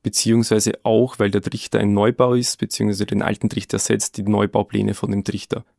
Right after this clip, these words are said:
Zusätzlich war es bei dieser Anlage auch noch so, dass wir einen Ortsaugenschein durchgeführt haben, weil eben natürlich durch, bei älteren Anlagen und so weiter es immer wieder vorkommen kann, dass Bestandspläne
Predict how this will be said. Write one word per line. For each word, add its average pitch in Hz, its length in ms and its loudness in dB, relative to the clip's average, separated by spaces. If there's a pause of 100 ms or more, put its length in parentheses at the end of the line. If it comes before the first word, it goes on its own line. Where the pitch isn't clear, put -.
(140)
Zusätzlich 151 1040 2
war 107 200 2
es - 120 -2
bei - 100 -2
dieser 113 260 0
Anlage 110 300 2
auch 107 120 -2
noch 113 100 0
so, - 180 0
dass 110 200 0
wir 110 60 0
einen 107 40 0
Ortsaugenschein 131 880 0
durchgeführt 135 560 2
haben, 117 240 0 (340)
weil 104 280 4
eben 110 180 2
natürlich 107 480 2
durch, 107 220 -2
bei 101 160 0
älteren 104 360 0
Anlagen 110 460 2
und 104 140 0
so 104 100 -2
weiter 104 300 2 (340)
es - 160 -2
immer 107 140 6
wieder 101 120 4
vorkommen 101 640 2
kann, 101 260 0
dass 98 200 0
Bestandspläne 107 880 0